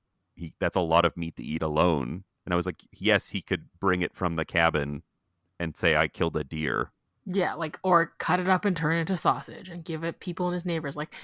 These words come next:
Speaker 2: small hunting communities, like, I'm sure they, like, share kill a lot because there's, like, if you kill something large, you can't consume it all by yourself. You give it to your neighbors, right? Like, that's very, like, small town America.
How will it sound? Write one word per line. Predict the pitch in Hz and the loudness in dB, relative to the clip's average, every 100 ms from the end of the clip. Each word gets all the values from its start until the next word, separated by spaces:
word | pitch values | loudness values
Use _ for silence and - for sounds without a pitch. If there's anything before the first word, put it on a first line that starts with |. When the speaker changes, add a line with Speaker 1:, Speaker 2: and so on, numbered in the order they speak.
| - | -14
Speaker 2:
small | - - 165 170 170 | -8 0 4 4 4
hunting | 156 165 175 | 2 0 -4
communities, | - 185 190 208 190 | -2 -2 0 -2 -2
like, | 175 - | -4 -4
I'm | 170 165 | -8 -6
sure | - 165 | -4 -4
they, | 160 156 | -4 -4
like, | 135 139 _ _ _ _ - | -6 -8 _ _ _ _ -8
share | - - 139 143 143 | -4 0 0 0 -2
kill | - - 143 135 - | -6 -6 -4 -4 -4
a | 147 | 2
lot | 208 208 143 - | 6 8 6 0
because | 139 131 - | -6 -6 -4
there's, | 123 127 | -6 -6
like, | 110 - | -8 -10
if | 135 | -10
you | 165 | -10
kill | - 131 | -8 -8
something | 131 139 | -6 -4
large, | 151 147 139 139 - - _ _ _ _ | 0 2 0 -4 -12 -20 _ _ _ _
you | 156 | -8
can't | 151 135 | -4 -4
consume | 135 127 143 | -4 -4 -2
it | 139 | 0
all | |
by | 135 131 | 0 -2
yourself. | 139 175 220 | 0 -2 -2
You | |
give | 208 233 | -2 0
it | 233 | 2
to | 240 | 2
your | 233 | 2
neighbors, | 226 220 160 113 139 | 4 4 2 0 -2
right? | 147 | -4
Like, | 143 151 | -2 -4
that's | 139 | -4
very, | 156 | -4
like, | 143 143 | -6 -4
small | - 143 131 | -4 -2 -4
town | - 135 | -4 -8
America. | 139 113 120 - 190 208 | -8 -8 -10 -8 -8 -8